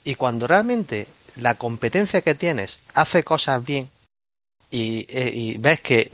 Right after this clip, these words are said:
de alguna manera, poco a poco, eh, la gente, mm, se la va ganando, es cuando tú, esa posición dominante que estás viendo peligrar,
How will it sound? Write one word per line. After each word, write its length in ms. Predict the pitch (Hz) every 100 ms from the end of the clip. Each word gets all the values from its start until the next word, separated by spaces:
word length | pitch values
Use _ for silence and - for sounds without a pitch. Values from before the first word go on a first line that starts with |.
| _
de 160 | 110 110
alguna 340 | 107 160 170
manera, 400 | 160 156 156 113
poco 280 | - 143 143
a 80 | 131
poco, 360 | 147 139 98 - - - _ _ _ -
eh, 680 | 117 110 107 110 110 107 -
la 160 | 113 120
gente, 580 | - 156 151 113 107 - _ _ _ -
mm, 380 | 113 110 110 104
se 160 | 123
la 100 | 107
va 120 | 120
ganando, 460 | 170 156 160 156 143
es 100 | 143
cuando 400 | - 175 143 131
tú, 420 | - - 196 202 - _ -
esa 200 | 160 165
posición 320 | 156 156 160
dominante 440 | 156 156 160 123
que 80 | 113
estás 180 | - 135
viendo 220 | 156 151
peligrar, 440 | 143 139 143 143